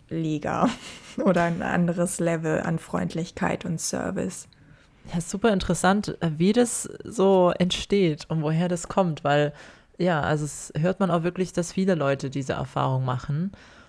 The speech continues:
Speaker 2: Und
Speaker 1: Mhm.
Speaker 2: auch so ein bisschen, ähm, ähnlich mit dem ganzen Thema Freunde finden, <laughs> haben wir jetzt ja auch lang und breit in der letzten Folge drüber gesprochen, habe ich aber auch schon öfter gehört, dass Leute sagen, es ist auch einfacher finden, in Melbourne Anschluss zu finden.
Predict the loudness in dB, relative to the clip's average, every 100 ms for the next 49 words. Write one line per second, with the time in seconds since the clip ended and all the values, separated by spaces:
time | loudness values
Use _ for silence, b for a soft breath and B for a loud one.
0 | B B 2 6 8 8 6 4 4 2
1 | 2 2 2 2 2 2 2 2 4 2
2 | 2 0 0 2 2 0 -2 0 2 4
3 | 4 2 0 2 4 4 4 4 4 0
4 | -2 -2 -4 B B -2 0 0 0 0
5 | 0 -2 -2 0 0 0 -2 0 0 -2
6 | -2 2 2 2 0 -2 0 -2 0 0
7 | 2 -2 -2 -4 b b -20 _ _ _
8 | -4 0 2 2 2 2 4 2 0 B
9 | B B B B -4 -2 2 2 6 4
10 | 4 2 2 2 2 2 4 4 0 -2
11 | 2 2 2 0 0 -2 -4 -4 -6 -20
12 | -20 -20 -8 -2 0 -2 -6 -6 -4 0
13 | 0 0 0 -2 0 -2 0 -2 0 -2
14 | -2 -2 -2